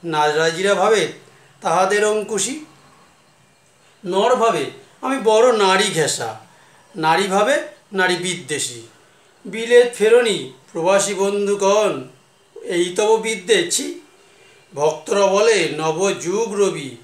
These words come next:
যুগের না হই হুযুগের কবি।" বটি তোরে দাদা, আমি মনে ভাবি, আর কোষে কোষে হৃৎপেশি, দোকানে চশমা আটিয়া ঘুমানো দিব্যি হতেছে নিদবেশী।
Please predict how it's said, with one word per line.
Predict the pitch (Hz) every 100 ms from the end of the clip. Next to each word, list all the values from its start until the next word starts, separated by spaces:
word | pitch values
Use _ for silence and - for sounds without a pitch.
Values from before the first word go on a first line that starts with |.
| - - _ _ _ 233
যুগের | 202 285 262 240 214
না | 214 196
হই | 202 196
হুযুগের | 170 220 226 220 226 214 208
কবি।" | 190 202 202 - _ _ - - 151
বটি | 175 180
তোরে | 196 202 202
দাদা, | 196 196 208 202
আমি | 180 175 202
মনে | 196 190 190
ভাবি, | 170 180 190 190 160
আর | 160 175
কোষে | 180 196 190 196
কোষে | 202 190 202
হৃৎপেশি, | 190 190 - 285 - 254 220 170 - - _
দোকানে | 208 214 202 196
চশমা | 190 190 - 190 180
আটিয়া | 190 190 208 190 185
ঘুমানো | 170 180 175 160 147 143
দিব্যি | 156 151 135 262 185
হতেছে | 214 - 202 180
নিদবেশী। | 180 175 175 175 196